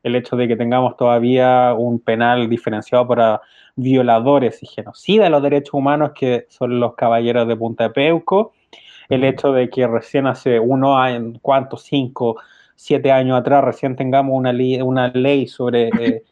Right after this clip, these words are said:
<laughs> crímenes de lesa humanidad, y que hace muy poquito tiempo también tengamos un Instituto Nacional de Derechos Humanos y todo lo que costó sacar también el tema del informe de la,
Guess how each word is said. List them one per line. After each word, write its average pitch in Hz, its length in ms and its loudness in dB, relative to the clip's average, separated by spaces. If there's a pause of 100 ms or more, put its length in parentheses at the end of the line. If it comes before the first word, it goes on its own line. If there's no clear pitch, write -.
<laughs> - 180 -20
crímenes 135 920 0
de 127 140 0
lesa 135 280 -2
humanidad, 135 760 2 (460)
y 127 140 -6
que 135 100 0
hace 131 300 0
muy 147 240 2
poquito 135 400 -2
tiempo 135 240 -2
también 127 260 -4
tengamos 123 340 -4
un 120 60 -4
Instituto 123 320 -8
Nacional 123 360 -4
de 120 60 -6
Derechos 123 280 -6
Humanos 143 520 0
y 123 60 -2
todo 127 140 0
lo 113 100 -2
que 110 140 -4
costó - 320 -2
sacar 127 260 -2
también 123 580 -4
el 120 220 -4
tema 123 280 -2
del 120 100 -2
informe 127 420 -4
de 123 140 2
la, 120 500 0